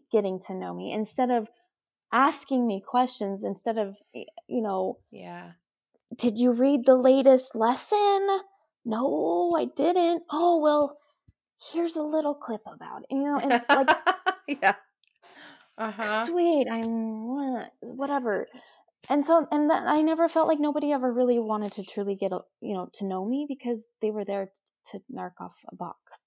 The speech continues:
Speaker 1: They weren't here to
Speaker 2: Mm-hmm.
Speaker 1: get to know me. And
Speaker 2: Right.
Speaker 1: at that, I'm just like, "Why are you here?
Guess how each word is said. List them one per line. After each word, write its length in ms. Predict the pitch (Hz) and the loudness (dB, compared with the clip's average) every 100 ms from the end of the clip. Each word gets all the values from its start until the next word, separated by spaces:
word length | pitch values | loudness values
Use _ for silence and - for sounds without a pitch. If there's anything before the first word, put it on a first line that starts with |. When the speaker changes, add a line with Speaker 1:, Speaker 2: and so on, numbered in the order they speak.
| - | -12
Speaker 1:
They 60 | 185 | -10
weren't 180 | 185 185 | -10 -12
here 100 | 175 | -14
to 60 | |
Speaker 2:
Mm-hmm. 0 | |
Speaker 1:
get 180 | 165 - | -14 -16
to 80 | 196 | -16
know 160 | 175 165 | -14 -12
me. 180 | 165 - | -12 -10
And 220 | 190 196 - | -8 -8 -12
Speaker 2:
Right. 220 | 165 156 | -14 -8
Speaker 1:
at 180 | 185 - | -6 -4
that, 200 | 214 233 | -4 -2
I'm 120 | 226 220 | -4 -4
just 120 | - | -4
like, 120 | 220 - - - | -4 -6 -20 -2
"Why 140 | 285 415 | 4 4
are 60 | |
you 80 | 370 | 4
here? 320 | 247 220 156 | 2 0 0